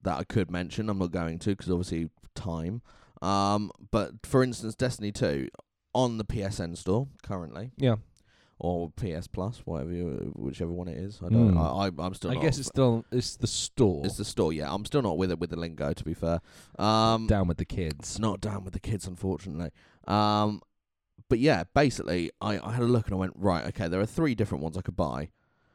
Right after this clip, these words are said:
Speaker 1: There's one that guarantee, like, gives me the season pass and guarantees me all future D L C downloads."
Speaker 2: Yeah.
Speaker 1: Which is fine. There's the middle one,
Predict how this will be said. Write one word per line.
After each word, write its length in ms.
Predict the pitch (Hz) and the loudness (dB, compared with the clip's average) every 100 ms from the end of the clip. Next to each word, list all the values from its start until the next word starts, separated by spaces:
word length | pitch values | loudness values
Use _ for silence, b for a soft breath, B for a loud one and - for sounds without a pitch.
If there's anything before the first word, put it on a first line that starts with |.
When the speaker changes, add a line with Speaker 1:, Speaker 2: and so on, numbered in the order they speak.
| _ _ - | _ _ -6
Speaker 1:
There's 160 | 95 110 | -4 2
one 320 | 131 131 120 | 4 4 0
that 160 | 92 95 _ _ | -4 -6 _ _
guarantee, 460 | - 107 98 - 80 | -2 0 -2 -2 -2
like, 300 | 95 95 92 | 0 0 -2
gives 160 | 104 | -4
me 80 | 98 | -2
the 80 | 87 | -4
season 280 | 110 107 104 | -4 -4 0
pass 280 | 117 110 104 | 0 0 -2
and 100 | 92 | -2
guarantees 540 | 95 90 - 92 90 | -2 -2 -4 -4 -4
me 180 | 92 90 | -4 0
all 200 | 101 98 | 0 0
future 260 | 98 87 95 | -2 -4 -2
D 140 | 92 | -2
L 100 | 82 | -2
C 220 | - 92 | -2 -2
downloads." 580 | 92 92 98 120 139 - - | -2 0 2 2 0 -4 2
Speaker 2:
Yeah. 220 | 120 110 - - | 2 2 -4 -8
Speaker 1:
Which 200 | 87 92 | -6 -6
is 120 | 90 - | -6 -4
fine. 340 | 82 98 110 B B B B | -2 -2 -4 B B B B
There's 360 | 101 98 98 - | 0 0 0 -2
the 500 | 107 104 101 98 - _ | -2 0 0 0 -4 _
middle 220 | - 147 98 | 4 6 6
one, 260 | 104 170 | 4 -2